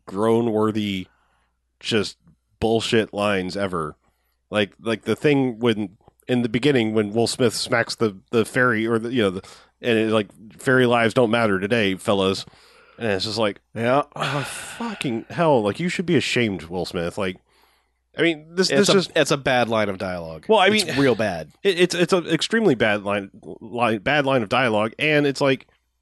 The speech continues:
Speaker 1: you, you should know better. Like, you, you are black, and you're undermining a movement. <laughs> You know, like, you're, you're undermining something here. Like, you, you, you know,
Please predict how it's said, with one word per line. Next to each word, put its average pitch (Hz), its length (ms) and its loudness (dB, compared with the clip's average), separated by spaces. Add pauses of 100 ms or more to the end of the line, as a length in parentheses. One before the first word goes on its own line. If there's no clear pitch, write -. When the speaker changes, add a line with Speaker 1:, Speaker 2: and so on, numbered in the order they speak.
(280)
Speaker 1:
you, 135 260 -10
you 143 200 -8
should 131 360 -6
know 131 180 4
better. 90 400 0
Like, 107 220 -6
you, 127 200 2
you 120 320 -6
are 120 220 4
black, 110 380 0
and 98 120 -6
you're 110 160 -2
undermining 113 720 0 (400)
a 120 80 0
movement. 120 540 4
<laughs> - 40 -10
You 156 160 2
know, 190 180 4
like, 185 200 2 (220)
you're, 156 220 2
you're 156 180 6
undermining 147 480 6
something 107 380 0
here. 104 200 -4
Like, 117 220 2
you, 135 100 -4
you, 131 240 -8
you 123 180 -2
know, 104 140 2